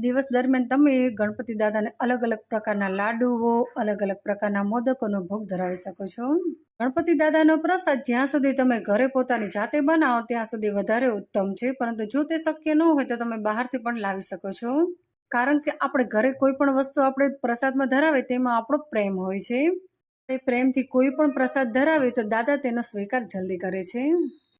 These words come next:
આપણે થાળ ધરાવ્યા પછી આરતી કરવાની છે. સવારે અને સાંજે બંને ટાઈમ આપણે ગણપતિ દાદાની આરતી કરવાની છે.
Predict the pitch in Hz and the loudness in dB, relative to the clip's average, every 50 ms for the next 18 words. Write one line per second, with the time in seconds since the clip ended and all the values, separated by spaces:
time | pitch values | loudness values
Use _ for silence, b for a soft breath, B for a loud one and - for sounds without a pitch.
0 | _ - 302 - 285 254 254 262 - 247 240 254 285 269 254 247 254 277 294 285 | _ -12 -6 -2 -2 -2 -2 -2 -2 0 0 0 0 0 0 0 0 2 2 2
1 | 294 285 285 330 320 320 277 247 - - 240 220 208 208 - 220 185 208 196 185 | 2 2 0 0 -2 -2 -4 -8 -6 -4 -4 -4 -4 -4 -6 -6 -4 -4 -4 -2
2 | 185 196 196 196 202 208 202 - 269 294 285 285 - 233 240 262 277 277 302 311 | -2 -2 -2 -2 -2 -4 -2 -2 -2 -2 -2 -2 -2 0 0 0 0 2 0 0
3 | - 269 254 262 277 262 269 277 269 285 269 262 240 226 220 233 254 269 285 269 | 2 2 2 2 2 0 0 0 0 2 2 0 -2 -2 0 0 2 2 2 0
4 | 277 247 226 220 214 208 214 226 269 302 302 262 220 214 214 208 202 220 208 220 | -2 -2 -2 -2 -4 -2 -2 0 0 0 0 -2 -2 -2 -4 -4 -4 -6 -8 -4
5 | 208 202 196 190 202 208 220 226 214 196 190 185 180 - 185 - 202 190 190 190 | -4 -2 -2 -2 -2 -2 -2 -4 -2 -4 -4 -4 -4 -8 -6 -4 -4 -4 -2 -2
6 | 190 190 196 196 190 - 240 254 | -2 -4 -4 -6 -4 -4 -2 0